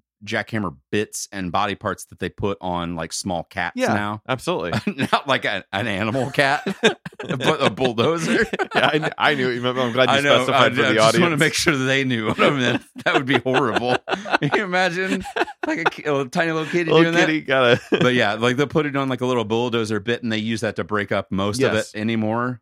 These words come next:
Speaker 1: Um, but I would assume that for practicality sakes, for small little bits and
Speaker 2: You gotta
Speaker 1: pieces, they
Speaker 2: get in
Speaker 1: probably
Speaker 2: there
Speaker 1: have
Speaker 2: with
Speaker 1: to get
Speaker 2: yeah,
Speaker 1: in there.
Speaker 2: that makes
Speaker 1: It's
Speaker 2: sense.
Speaker 1: kinda like using a little fine tooth comb to, to get out the little
Speaker 2: That's right.
Speaker 1: bits. You know what I mean?
Speaker 2: Absolutely.
Speaker 1: That's the closest I've. What about you? Ever been to a close one?
Speaker 2: No, no,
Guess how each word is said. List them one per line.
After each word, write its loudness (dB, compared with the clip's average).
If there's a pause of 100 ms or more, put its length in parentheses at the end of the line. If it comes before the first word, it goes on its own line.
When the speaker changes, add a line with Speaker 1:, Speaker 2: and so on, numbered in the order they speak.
Speaker 1:
Um, -2
but -2
I -2
would -4
assume -6
that -6
for -4
practicality -4
sakes, -8
for -6
small -4
little -6
bits -10
and -8
Speaker 2:
You -4
gotta 0
Speaker 1:
pieces, -6
they -4
Speaker 2:
get -4
in -2
Speaker 1:
probably -6
Speaker 2:
there -2
Speaker 1:
have -4
Speaker 2:
with -12
Speaker 1:
to -16
get -8
Speaker 2:
yeah, -4
Speaker 1:
in -8
there. -10
Speaker 2:
that -4
makes -6
Speaker 1:
It's -12
Speaker 2:
sense. -14
Speaker 1:
kinda 0
like -2
using -2
a -4
little -6
fine -6
tooth -8
comb -6
to, -4 (280)
to -16
get -4
out -2
the -6
little -6
Speaker 2:
That's -6
right. 0
Speaker 1:
bits. -10
You -6
know -4
what -6
I -6
mean? -8 (100)
Speaker 2:
Absolutely. -6
Speaker 1:
That's 0
the -6
closest -4
I've. -6
What -2
about -2
you? -2
Ever -6
been -4
to -4
a -6
close -6
one? -4
Speaker 2:
No, 0
no, -2